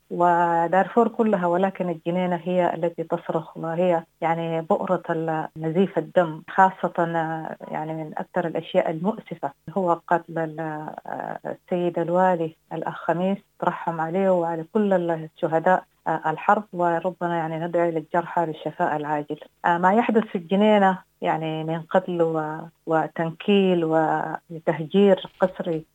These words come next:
يعني للنساء والأطفال، ويعني ال-،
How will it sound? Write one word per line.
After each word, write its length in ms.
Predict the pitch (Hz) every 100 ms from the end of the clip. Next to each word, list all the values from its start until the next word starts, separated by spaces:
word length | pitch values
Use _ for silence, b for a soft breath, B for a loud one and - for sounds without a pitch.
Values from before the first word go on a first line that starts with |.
| -
يعني 500 | 160 165 160 160 160
للنساء 600 | 160 160 160 - 190 -
والأطفال، 720 | 160 170 - - 190 185 170 - _
ويعني 1300 | 175 170 165 160 165 - - 175 160 160 165 160 165 -
ال-، 640 | 170 165 165 160 160 160